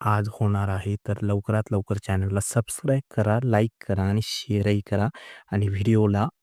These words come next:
लाईक करा. तर बघा मित्रांनो, पहिलं वाक्य आहे आपलं, "मी तुम्हाला एक सल्ला देऊ का? May I give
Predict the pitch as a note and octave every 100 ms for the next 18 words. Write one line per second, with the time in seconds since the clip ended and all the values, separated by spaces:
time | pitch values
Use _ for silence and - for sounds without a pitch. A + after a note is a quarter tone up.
0 | _ - G2 G2 - - F#2 E2+ - _
1 | _ _ _ _ _ _ _ _ _ _
2 | _ _ _ _ _ _ _ _ _ _
3 | _ _ _ _ _ _ _ _ _ _
4 | _ - A2+ A#2 C3+ C#3 B2 B2 A#2+ B2+
5 | - _ _ - G#2 B2+ C#3 B2+ - B2
6 | A2+ A2 A2+ - A2+ B2+ - - - B2
7 | C3 B2 A2 A#2+ A#2 A#2 - A2+ G#2 G#2+
8 | G#2+ G2+ F#2+ - E2 - - _ _ -
9 | G#2+ A2 A2 G#2 G#2+ G#2+